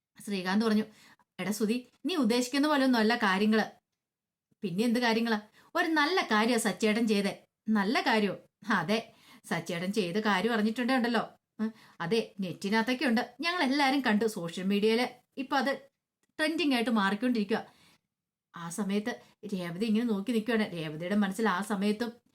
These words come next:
ദേവു പറഞ്ഞ കാര്യങ്ങളൊക്കെ കിടക്കണേ. ഏ, കാരണം മറ്റൊന്നുമല്ല, ശ്രുതി രണ്ടാമത്തെ കുഞ്ഞിനെ പ്രഗ്നന്റ് ആവാൻ വേണ്ടിയിട്ടുള്ള ചികിത്സയ്ക്കാ പോയെന്ന്.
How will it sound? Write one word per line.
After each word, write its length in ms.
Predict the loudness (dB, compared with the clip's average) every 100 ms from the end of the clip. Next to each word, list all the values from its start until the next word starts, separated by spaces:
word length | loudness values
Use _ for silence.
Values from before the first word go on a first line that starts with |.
| _ -20 _ -2
ദേവു 240 | 0 2 2
പറഞ്ഞ 260 | 2 0 0
കാര്യങ്ങളൊക്കെ 560 | 0 2 2 2 2
കിടക്കണേ. 380 | 0 0 -4 -6 -10 _ _ _ _ _
ഏ, 60 | -18 -18 _ _ -6
കാരണം 320 | -4 0 2 2
മറ്റൊന്നുമല്ല, 480 | 0 -2 2 2 2 -2 _ _ _ _
ശ്രുതി 380 | -12 -4 0 0 0
രണ്ടാമത്തെ 540 | 0 2 2 2 0
കുഞ്ഞിനെ 440 | -4 0 2 2 0
പ്രഗ്നന്റ് 440 | -4 -4 -2 0
ആവാൻ 140 | 2 2
വേണ്ടിയിട്ടുള്ള 340 | 2 0 -2
ചികിത്സയ്ക്കാ 480 | -2 -6 -6 -2 -2
പോയെന്ന്. 340 | -2 -4 -4